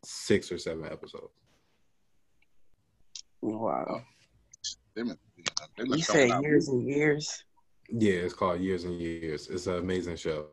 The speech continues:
Speaker 1: Am-,
Speaker 3: I'm gonna have to
Speaker 1: like,
Speaker 3: check that out.
Speaker 1: amazing.
Speaker 3: See, see, you seen the, the one hundred?
Speaker 1: It will blow your mind. Yeah, I seen the one hundred. That shit is crazy too, and it's kinda
Speaker 3: Yeah.
Speaker 1: fucked up 'cause they sent their kids to die.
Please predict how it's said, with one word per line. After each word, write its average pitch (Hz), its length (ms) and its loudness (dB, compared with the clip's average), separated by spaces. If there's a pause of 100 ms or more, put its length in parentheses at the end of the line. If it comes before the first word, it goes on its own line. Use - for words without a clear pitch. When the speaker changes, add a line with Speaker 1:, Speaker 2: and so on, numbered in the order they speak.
(120)
Speaker 1:
Am-, - 600 -14
Speaker 3:
I'm 90 200 -2
gonna 87 120 -4
have 85 80 -2
to - 80 -10
Speaker 1:
like, 87 100 -2
Speaker 3:
check 87 160 -6
that 87 140 -4
out. 85 80 -2
Speaker 1:
amazing. 85 680 -2 (200)
Speaker 3:
See, - 240 -4 (380)
see, 147 220 4
you 147 60 4
seen 165 220 6
the, 156 180 6
the 139 100 2
one 143 160 4
hundred? 175 240 4
Speaker 1:
It 110 60 8
will 104 220 4 (260)
blow 104 200 8
your 101 180 4
mind. 90 460 0 (1300)
Yeah, 123 160 8
I - 40 6
seen 175 220 10
the 170 80 10
one 139 180 10
hundred. 127 360 8 (220)
That 127 160 8
shit - 220 4
is 120 80 6
crazy 117 360 8
too, 113 320 0 (300)
and 147 200 10
it's 135 120 8
kinda 117 300 4
Speaker 3:
Yeah. 123 80 4
Speaker 1:
fucked 107 280 4
up - 240 2
'cause 95 140 2
they 95 120 4
sent 101 240 2
their 95 120 6
kids 95 320 2
to - 80 -14
die. - 260 -4